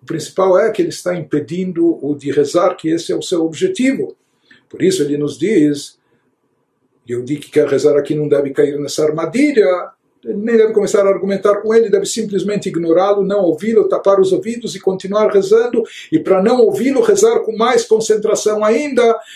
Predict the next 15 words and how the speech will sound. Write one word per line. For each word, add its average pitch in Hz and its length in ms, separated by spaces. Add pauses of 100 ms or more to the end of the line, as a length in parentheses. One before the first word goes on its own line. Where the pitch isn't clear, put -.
(100)
de 185 120
forma 226 420
que 220 180
o 220 80
ignore 220 500
totalmente, 190 800 (300)
né? 127 180 (840)
Então, 220 340 (180)
ele 208 440
nem 226 180
deve 220 200
dar 214 180
ouvidos 196 400
em 208 60
absoluto. 196 680